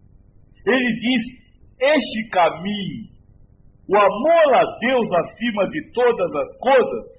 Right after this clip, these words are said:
não é a bajulação a Deus, mas o amor a Deus sobre todas as coisas é o caminho para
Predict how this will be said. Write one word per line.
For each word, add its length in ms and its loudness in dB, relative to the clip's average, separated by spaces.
não 280 2
é 400 6
a 40 4
bajulação 1040 0
a 160 2
Deus, 320 -4
mas 240 2
o 160 -6
amor 460 4
a 200 2
Deus 320 -4
sobre 260 -10
todas 420 0
as 220 -6
coisas 500 0
é 540 0
o 320 -8
caminho 1200 -2
para 440 4